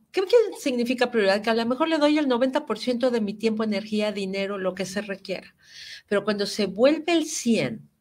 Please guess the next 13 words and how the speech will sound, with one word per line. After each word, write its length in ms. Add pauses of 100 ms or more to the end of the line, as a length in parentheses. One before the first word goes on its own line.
(560)
lo 380
que 160
hemos 380
visto 580
es 160
que 140
más 360
bien 500
es 160
la 120
receta 840 (260)
para 260
desbalancear 840